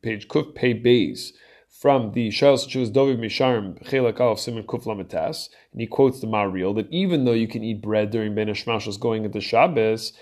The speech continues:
says the Mariel, it has to be Ra'oi La'achila for the entire day. And what's his proof? The Dovid Misharim brings our Gemara, just as the opening that we have between the courtyards has to be open for the entire Shabbos,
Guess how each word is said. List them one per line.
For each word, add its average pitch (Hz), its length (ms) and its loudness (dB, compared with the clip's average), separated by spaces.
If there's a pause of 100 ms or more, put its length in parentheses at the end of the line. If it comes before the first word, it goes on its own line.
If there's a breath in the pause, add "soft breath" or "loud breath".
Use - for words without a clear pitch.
(160 soft breath)
says 143 280 2
the 127 80 -6
Mariel, 120 460 4
it 110 60 4
has 139 240 2
to - 80 -8
be 131 100 2
Ra'oi 151 420 6
La'achila 156 440 2
for - 100 -8
the 139 80 -4
entire 151 400 0
day. 175 360 -2 (400 soft breath)
And 101 100 -10
what's 156 220 6
his 113 120 -6
proof? 127 400 -8
The - 60 -12
Dovid 117 280 4
Misharim 107 440 0
brings 214 500 -4 (340 loud breath)
our 196 120 6
Gemara, 180 420 2 (220 loud breath)
just 175 240 0
as 151 100 2
the 120 220 -2
opening 131 640 4
that 98 80 -4
we 101 160 -6
have 123 340 0
between 117 320 -6
the 117 60 -4
courtyards 143 480 2
has 113 160 -2
to 113 80 -10
be 107 160 -4
open 143 320 0
for 101 100 -8
the 101 80 -6
entire 110 420 2
Shabbos, 101 680 -4